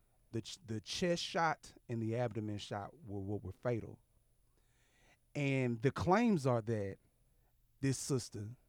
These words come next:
grabbed his taser and tased him with the taser.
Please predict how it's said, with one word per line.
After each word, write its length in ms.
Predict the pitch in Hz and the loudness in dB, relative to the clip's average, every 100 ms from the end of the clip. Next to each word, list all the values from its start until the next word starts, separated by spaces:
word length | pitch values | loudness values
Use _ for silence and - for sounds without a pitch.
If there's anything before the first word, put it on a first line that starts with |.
| _ _ _ _ _ - | _ _ _ _ _ -4
grabbed 380 | 98 139 139 123 | 4 6 6 4
his 220 | 131 - | 0 0
taser 500 | - 160 139 120 117 | 0 2 2 0 -2
and 140 | 113 - | -4 -2
tased 500 | 170 147 131 113 - | 0 2 2 -4 -4
him 300 | 196 151 117 | -2 0 -2
with 160 | 127 - | -4 -4
the 80 | 107 | -6
taser. 560 | - 156 151 98 120 | -6 -4 -4 -6 -12